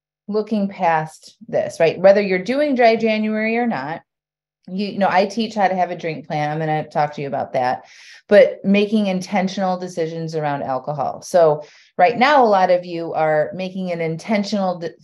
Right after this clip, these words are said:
thirty-day decision to not drink, right?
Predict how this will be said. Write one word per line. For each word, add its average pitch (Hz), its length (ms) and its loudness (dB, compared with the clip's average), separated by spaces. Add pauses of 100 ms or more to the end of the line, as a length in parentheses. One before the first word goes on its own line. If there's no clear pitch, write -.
thirty-day 190 540 2
decision 156 840 -6 (340)
to 185 120 -4
not 151 220 -4
drink, 113 320 -10
right? 139 360 -2